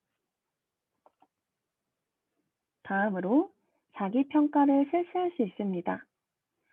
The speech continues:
사진은 교과서에 제시되어 있는 활동인데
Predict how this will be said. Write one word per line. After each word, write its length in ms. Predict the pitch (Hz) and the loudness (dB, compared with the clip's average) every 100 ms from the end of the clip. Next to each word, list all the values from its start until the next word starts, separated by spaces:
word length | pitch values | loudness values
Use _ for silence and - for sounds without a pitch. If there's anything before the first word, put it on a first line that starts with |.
| _ _ - | _ _ -8
사진은 520 | 349 349 339 339 330 | -6 2 4 6 4
교과서에 680 | 277 185 233 294 339 349 330 | 2 0 2 4 2 2 0
제시되어 580 | 185 180 226 262 277 277 | -4 -6 0 2 4 2
있는 460 | 233 185 185 196 220 | 0 -4 -6 -4 -2
활동인데 720 | 277 285 277 196 165 208 247 | -2 2 0 0 0 -2 -2